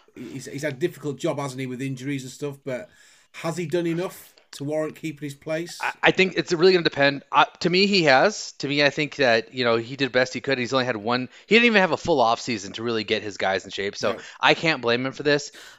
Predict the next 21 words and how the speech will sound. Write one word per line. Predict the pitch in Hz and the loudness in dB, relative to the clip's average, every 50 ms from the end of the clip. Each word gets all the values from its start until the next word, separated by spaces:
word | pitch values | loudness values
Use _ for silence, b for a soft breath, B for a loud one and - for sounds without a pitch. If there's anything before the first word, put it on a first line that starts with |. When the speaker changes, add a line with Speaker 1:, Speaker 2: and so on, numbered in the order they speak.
| B - | B 2
Speaker 2:
Um, | 113 113 110 110 110 110 107 107 110 - - | 4 6 6 4 4 0 -4 -8 -10 -14 -6
Ron | - 135 156 156 143 | 2 4 4 6 6
Miles | 127 117 123 135 139 147 143 - | 6 6 6 6 4 0 -2 -2
also. | - 120 127 135 - - 156 143 143 156 160 B B B B B | 0 0 0 0 2 2 2 2 2 2 -2 B B B B B
Uh, | - 113 113 | 0 0 2
Miles | 110 113 113 117 131 143 139 - | 4 4 4 4 4 2 0 -2
is, | 135 120 110 | -6 -6 -6
is | 113 - - 135 113 120 | -6 -4 -4 -4 -4 -4
a | 123 | -2
good | 107 135 131 | -2 -2 -4
coach | - - 139 139 147 - | -2 0 0 0 0 -2
that | - 139 | -2 -2
I'm | 127 117 | -2 0
hoping | 127 135 123 131 | -2 -4 -4 -2
they | 127 127 | -4 -4
retain. | 123 127 - - 135 139 | -4 -4 -4 -2 0 0
It's | 143 151 - | 0 0 4
really | 160 202 214 | 6 6 6
gonna | 226 208 190 165 | 6 4 2 0
depend | - 156 - - 143 139 135 143 139 - - | 0 -4 -2 2 2 2 2 0 -2 -6 -4
on | 117 117 117 117 113 113 110 113 | -2 0 0 0 0 0 -2 -6